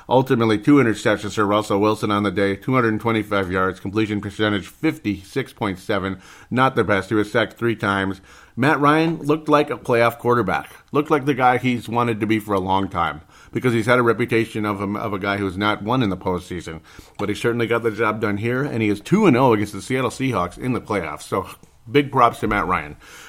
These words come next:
Um, Seattle's not the twenty thirteen Seahawks or the twenty fourteen Seahawks, but they're still dangerous. You never know what's gonna happen with these guys. They're frustrating to play against.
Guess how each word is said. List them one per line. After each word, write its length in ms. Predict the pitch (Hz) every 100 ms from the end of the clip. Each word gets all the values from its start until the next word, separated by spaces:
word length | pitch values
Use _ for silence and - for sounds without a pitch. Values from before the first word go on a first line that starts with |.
| -
Um, 180 | 117 110
Seattle's 460 | 110 135 151 131
not 400 | 107 123 170 180 - _ _ -
the 80 | 135
twenty 260 | 147 147
thirteen 480 | 143 147 143 143 143
Seahawks 560 | 135 135 131 131 - 135 -
or 160 | 123
the 80 | 127
twenty 240 | 117 135 123
fourteen 440 | 123 127 123 104
Seahawks, 460 | - 92 92 90 -
but 120 | 90
they're 100 | 98
still 420 | - 151 143 127
dangerous. 520 | 107 120 117 113 107
You 100 | 110
never 320 | 110 147 139
know 140 | 113 110
what's 220 | 104 -
gonna 160 | 110 95
happen 320 | 98 92 95
with 120 | 92
these 160 | 95 87
guys. 320 | 92 90 87
They're 160 | 92
frustrating 580 | - - 160 - 131 110
to 60 | 101
play 240 | 110 104
against. 340 | 98 110 95